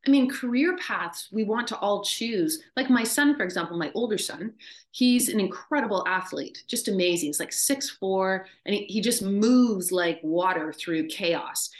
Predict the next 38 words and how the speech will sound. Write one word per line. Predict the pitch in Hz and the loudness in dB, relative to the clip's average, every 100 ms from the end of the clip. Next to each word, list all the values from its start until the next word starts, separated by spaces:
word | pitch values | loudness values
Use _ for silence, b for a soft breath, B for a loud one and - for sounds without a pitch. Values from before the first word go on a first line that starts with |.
| B | B
And | - 233 226 - | -4 -2 -2 -4
he | - 262 208 | -2 0 2
works | 262 320 - | 0 0 2
in | 269 | 2
the | 262 | 2
film | 262 359 | 0 0
industry. | 285 - - - - _ b b b | 0 -2 -4 -6 -12 _ b b b
So | - 262 233 226 - - | 4 4 4 0 -4 -6
not | 220 233 | -2 2
only | 240 277 285 | 4 6 6
is | 254 254 | 4 0
he's | 214 202 | -4 -6
a | |
camera | - 269 285 165 156 _ _ _ _ | -4 2 2 2 -6 _ _ _ _
operator, | 170 175 170 156 139 | -8 -6 -4 -4 -4
so | 139 240 214 - | 0 2 0 -2
he | - | -2
has | 247 254 | 0 0
to | 240 | -4
carry | - - 233 220 190 175 - | -6 -6 -2 0 -2 -4 -8
really | 180 254 320 170 | 0 4 4 2
heavy | 190 208 170 | 0 -2 -2
equipment, | - - - 151 277 - b b b b _ _ - | -4 -10 -10 -10 -10 -12 b b b b _ _ -2
and | 226 | 2
he | 226 | 2
has | 220 | 2
to | 226 | 2
move | 214 277 285 | 4 4 4
through | 240 | 0
hu-, | 220 247 | 0 -2
hundreds | - - 370 247 | -4 0 2 2
of | 220 | 0
people | 254 247 180 175 | 0 2 2 0
going | 220 220 | 2 2
in | 208 | 2
all | 262 | 0
different | 254 214 180 | 0 -4 -6
directions. | 175 190 202 165 156 | -4 -4 -2 -2 -4